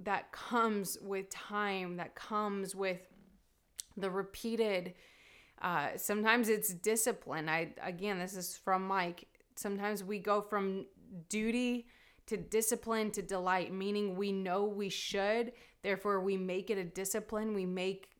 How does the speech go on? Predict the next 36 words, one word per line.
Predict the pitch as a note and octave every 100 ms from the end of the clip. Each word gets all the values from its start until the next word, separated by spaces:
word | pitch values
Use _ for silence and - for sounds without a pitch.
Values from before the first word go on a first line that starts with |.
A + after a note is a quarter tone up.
| -
you | G3
know, | - A#3+
the | F3+ E3
space, | - - F3 F#3+ G#3 -
the | F3+
time, | F3 - - F3+ F#3+ G3+ A3 - - - -
a, | - F3
a | F#3+
discipline | E3 G3+ G#3 A#3+ - A3 A3
and | G3+
a | F3+
habit | F3+ E3+ F3+ G3+ -
in | G3
our | F#3
life, | F3+ E3 E3+ G#3 G#3
but | F#3
it | - - -
takes | - A3 A3+ - -
us | F#3 F3+
from | F#3+ F#3+ F3+ - - -
a | F3+
duty | D#3+ G3 G#3 G#3 G3+
to | -
a | F3+
discipline | F3+ F3+ F3 F#3+ F3+
to | E3+
becoming | F3 F3 - - G3 G3 F3+
our | E3+ E3+
delight, | E3 D3+ C#3+ A2 - - - - _ -
to | G3
becoming | - - - A3 G#3+ G#3+ G#3
the | F3+ E3
joy | - G3 G3 F#3 F3 -
in | F3
our | E3
hearts, | - F#3 F#3 E3+ - -